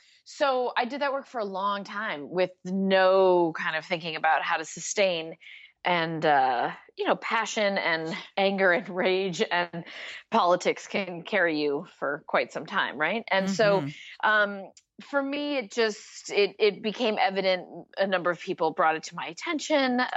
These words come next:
Speaker 1: A number of clients I was working with brought it to my attention. So there were a number of people who really,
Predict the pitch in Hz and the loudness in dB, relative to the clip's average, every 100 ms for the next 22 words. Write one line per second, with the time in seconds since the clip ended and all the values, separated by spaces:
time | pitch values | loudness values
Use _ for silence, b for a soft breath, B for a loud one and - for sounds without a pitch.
0 | - 151 151 147 - - 190 277 269 277 | -2 -2 -2 -6 -6 0 2 2 4 2
1 | 247 262 247 269 254 247 240 233 233 247 | 4 2 2 0 4 2 0 -2 -2 0
2 | 220 226 220 196 190 - B B B 247 | -2 -2 -2 2 2 0 B B B 4
3 | 247 240 247 226 208 202 196 170 160 175 | 4 4 0 2 0 0 -6 -4 -4 -4
4 | 180 165 160 156 B B B B B - | -6 -4 -6 -8 B B B B B -2
5 | 196 185 170 165 156 147 165 | 2 4 4 2 2 0 -2